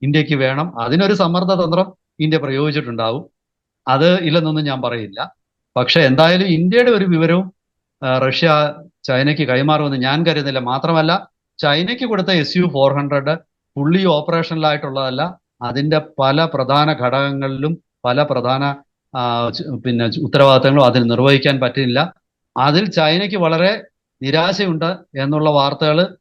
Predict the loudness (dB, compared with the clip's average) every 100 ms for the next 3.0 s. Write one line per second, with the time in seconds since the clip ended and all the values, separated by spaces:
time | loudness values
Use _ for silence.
0 | _ -4 -2 -4 -4 -2 0 0 -2 -2
1 | -2 -2 -2 -2 -2 -2 -2 -2 0 -2
2 | -2 -4 -6 -6 -6 -6 -4 -4 -4 -8